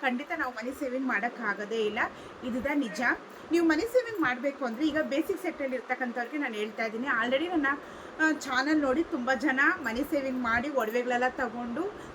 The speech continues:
ತುಂಬ ಚೆನ್ನಾಗಿ ಜೀವನದಲ್ಲಿ ಮುಂದೆ ಹೋಗ್ತಾ ಇದ್ದಾರೆ. ಅದನ್ನೆಲ್ಲ ಕೇಳ್ತಾ ಇದ್ರೆ ನನಗೆ ತುಂಬಾನೇ ಸಂತೋಷ, ಆ, ತುಂಬ ಖುಷಿ ಆಗುತ್ತೆ. ನನ್ನ ಚಾನಲ್ ಓಪನ್ ಮಾಡಿದ್ದಕ್ಕೂ ಒಂದು ಸಾರ್ಥಕ ಆಯ್ತು ಅಂತ,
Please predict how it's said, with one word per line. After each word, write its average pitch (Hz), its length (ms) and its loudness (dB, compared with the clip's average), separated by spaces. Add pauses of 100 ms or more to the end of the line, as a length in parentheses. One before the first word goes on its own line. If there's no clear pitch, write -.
ತುಂಬ 277 180 0
ಚೆನ್ನಾಗಿ 269 480 0
ಜೀವನದಲ್ಲಿ 262 560 -2
ಮುಂದೆ 247 220 0
ಹೋಗ್ತಾ 240 400 2
ಇದ್ದಾರೆ. 233 380 -2 (280)
ಅದನ್ನೆಲ್ಲ 277 360 2 (100)
ಕೇಳ್ತಾ 277 280 0
ಇದ್ರೆ 269 140 0
ನನಗೆ 247 200 -2
ತುಂಬಾನೇ 285 440 -2
ಸಂತೋಷ, 262 460 -2 (760)
ಆ, 285 340 4
ತುಂಬ 311 340 0
ಖುಷಿ 339 300 0
ಆಗುತ್ತೆ. 294 300 2
ನನ್ನ 262 180 2
ಚಾನಲ್ 277 320 2
ಓಪನ್ 269 320 2
ಮಾಡಿದ್ದಕ್ಕೂ 254 440 -2
ಒಂದು 269 180 -2
ಸಾರ್ಥಕ 254 520 -4
ಆಯ್ತು 240 280 -2
ಅಂತ, 220 280 -2